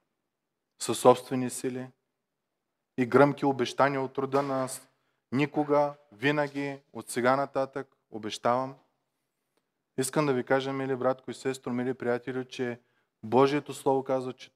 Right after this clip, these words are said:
този начин на живот е смърт и осъждение. Не можеш да изживееш този стандарт. Но ако ти си днеска и казваш: „Аз не мога, искам, но не мога“,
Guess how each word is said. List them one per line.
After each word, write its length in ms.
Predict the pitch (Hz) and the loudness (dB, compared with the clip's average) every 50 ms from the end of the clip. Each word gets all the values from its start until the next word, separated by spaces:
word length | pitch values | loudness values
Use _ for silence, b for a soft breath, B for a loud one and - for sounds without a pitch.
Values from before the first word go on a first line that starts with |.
| _ | _
този 220 | - 127 131 135 131 | 0 2 2 2 0
начин 640 | 127 127 120 117 120 120 120 - - 135 127 123 | -2 -6 -6 -4 -4 -4 -6 -8 -12 -10 -8 -8
на 120 | 120 113 | -6 -6
живот 400 | 107 107 110 110 120 113 113 - | -6 -6 -4 -2 -4 -4 -4 -6
е 60 | 104 - | -10 -10
смърт 600 | - - - - 113 120 120 - _ _ _ _ _ - | -10 -8 -6 -4 -4 -4 -4 -6 _ _ _ _ _ -10
и 100 | 120 113 | -8 -8
осъждение. 720 | 104 - - - 110 101 98 95 101 104 104 101 95 95 _ _ _ _ _ _ _ _ _ - | -8 -8 -8 -8 -8 -8 -8 -10 -12 -14 -14 -14 -18 -20 _ _ _ _ _ _ _ _ _ -6
Не 260 | 113 110 110 110 107 | -2 0 2 2 2
можеш 640 | 104 104 104 110 117 123 120 123 139 135 - - - _ _ _ _ _ - | 2 2 2 2 0 0 0 -2 -4 -4 -4 -8 -14 _ _ _ _ _ -20
да 180 | 107 104 110 110 | -10 -4 -2 -2
изживееш 800 | 107 107 101 98 98 101 95 95 117 123 123 120 117 117 - - | -2 -2 -4 -6 -6 -8 -4 -2 -2 -2 -2 -2 -4 -8 -12 -12
този 300 | - - 113 113 110 - | -8 -8 -8 -6 -8 -10
стандарт. 640 | - _ - 110 107 104 104 101 - _ _ _ _ _ _ _ _ _ _ _ _ _ _ _ _ _ _ _ _ _ _ _ _ _ _ _ _ _ _ _ _ _ _ _ _ _ _ b b b - | -12 _ -12 -12 -10 -10 -12 -14 -14 _ _ _ _ _ _ _ _ _ _ _ _ _ _ _ _ _ _ _ _ _ _ _ _ _ _ _ _ _ _ _ _ _ _ _ _ _ _ b b b -4
Но 60 | 120 | -4
ако 160 | 113 - 123 | -2 -2 -2
ти 120 | 117 151 147 | 0 0 0
си 120 | - 143 | 0 2
днеска 340 | 127 131 139 143 139 - 139 | 2 4 4 2 2 0 0
и 80 | 123 | 2
казваш: 520 | - 135 135 135 135 135 123 - - - - _ _ _ - | 2 2 0 0 0 -6 -8 -10 -12 -14 -18 _ _ _ -14
„Аз 360 | 113 107 131 123 - - - | -10 -6 -6 -6 -6 -8 -8
не 100 | 127 113 | -6 -6
мога, 360 | 107 110 113 117 117 117 110 - _ _ _ - | -4 -4 -4 -4 -6 -8 -10 -12 _ _ _ -8
искам, 540 | 135 131 123 - - - 160 151 147 151 147 - | -6 -6 -6 -6 -6 -6 -6 -6 -6 -8 -12 -14
но 260 | 160 120 117 117 110 | -8 -6 -4 -4 -2
не 160 | 110 107 107 | -2 -4 -4
мога“, 360 | 107 110 110 113 113 113 110 | -4 -4 -4 -4 -6 -8 -12